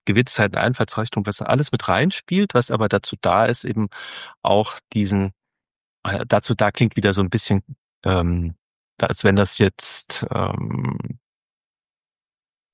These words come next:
also, dass ich die Tugend einsetze, um das zu erreichen. Äh, die Stoiker würden ja wahrscheinlich eher sagen,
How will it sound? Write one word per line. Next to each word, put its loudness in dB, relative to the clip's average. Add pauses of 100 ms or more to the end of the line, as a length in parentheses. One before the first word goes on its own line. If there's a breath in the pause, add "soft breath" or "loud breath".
(360)
also, 0
dass 0
ich -4
die -2
Tugend 2
einsetze, 2
um 0
das -2
zu 2
erreichen. 0 (160)
Äh, -14 (180)
die -6
Stoiker 2
würden 2
ja 4
wahrscheinlich 0
eher 0
sagen, 0